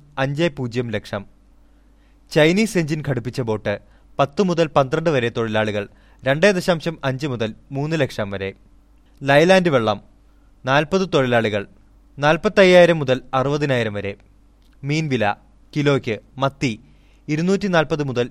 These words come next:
ഇരുന്നൂറ്റി എൺപത് വരെ. ചൂര ഇരുന്നൂറ് മുതൽ ഇരുന്നൂറ്റി നാൽപത് വരെ. കണവ നാനൂറ്റൻപത്, അയല മുന്നൂറ്, പൂവാലൻ ഇരുന്നൂറ്റി നാൽപത് മുതൽ മുന്നൂറ് വരെ, കഴന്തൻ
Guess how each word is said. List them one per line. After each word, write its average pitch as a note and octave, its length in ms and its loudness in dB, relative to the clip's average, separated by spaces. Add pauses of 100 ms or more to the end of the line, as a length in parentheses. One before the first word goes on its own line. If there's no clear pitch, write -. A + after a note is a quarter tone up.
ഇരുന്നൂറ്റി D3 360 -6
എൺപത് A2+ 260 -4
വരെ. G2 240 -6 (480)
ചൂര D3+ 320 2 (200)
ഇരുന്നൂറ് F3 320 -2
മുതൽ C3+ 320 -2
ഇരുന്നൂറ്റി D3+ 360 -8
നാൽപത് A#2+ 360 -4
വരെ. G2 240 -6 (460)
കണവ C#3+ 320 4 (140)
നാനൂറ്റൻപത്, C3+ 760 -2 (360)
അയല C3+ 360 4 (140)
മുന്നൂറ്, C3+ 480 -2 (760)
പൂവാലൻ D3 580 4 (180)
ഇരുന്നൂറ്റി E3+ 400 -2
നാൽപത് D#3 380 0
മുതൽ A#2+ 340 -4
മുന്നൂറ് C3+ 320 -4
വരെ, G#2 260 -4 (560)
കഴന്തൻ D3+ 440 4